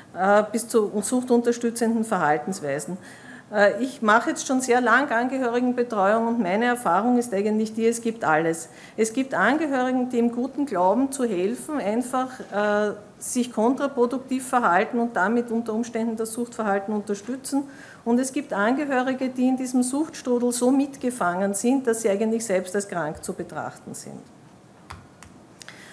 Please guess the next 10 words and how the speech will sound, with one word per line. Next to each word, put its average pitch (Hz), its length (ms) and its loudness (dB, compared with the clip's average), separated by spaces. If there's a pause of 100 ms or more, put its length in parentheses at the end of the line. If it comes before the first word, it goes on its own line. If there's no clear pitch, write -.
(180)
Was 254 280 4
kann 220 200 4
man 285 100 6
sich 285 200 -2
jetzt 262 220 0
unter 254 220 2
diesen 254 240 0
suchtunterstützenden 247 1080 0
Verhaltensweisen 196 840 0
vorstellen? 143 840 -6